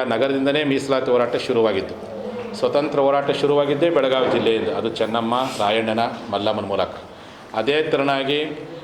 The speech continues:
ಶತಮಾನಗಳ ಇತಿಹಾಸ ಇರ್ತಕ್ಕಂಥ, ಸಹಸ್ರಾರು ವರ್ಷಗಳ ಇತಿಹಾಸ ಇರ್ತಕ್ಕಂಥ, ನೆಲದ ಮಾಲೀಕರಾಗಿರ್ತಕ್ಕಂಥ, ನೆಲಮೂಲ ಸಂಸ್ಕೃತಿ ಹೊಂದಿರ್ತಕ್ಕಂಥ ಪಂಚಮ ಸಾಲಿಗಳ ಮಕ್ಕಳ ಮೀಸಲಾತಿ ಹೋರಾಟ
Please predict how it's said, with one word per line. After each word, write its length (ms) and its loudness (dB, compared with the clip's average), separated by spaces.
ಶತಮಾನಗಳ 500 2
ಇತಿಹಾಸ 400 0
ಇರ್ತಕ್ಕಂಥ, 460 -2
ಸಹಸ್ರಾರು 560 0
ವರ್ಷಗಳ 220 0
ಇತಿಹಾಸ 340 0
ಇರ್ತಕ್ಕಂಥ, 420 -4
ನೆಲದ 240 0
ಮಾಲೀಕರಾಗಿರ್ತಕ್ಕಂಥ, 1040 0
ನೆಲಮೂಲ 480 2
ಸಂಸ್ಕೃತಿ 500 -4
ಹೊಂದಿರ್ತಕ್ಕಂಥ 520 -4
ಪಂಚಮ 480 -4
ಸಾಲಿಗಳ 300 2
ಮಕ್ಕಳ 360 0
ಮೀಸಲಾತಿ 500 0
ಹೋರಾಟ 240 0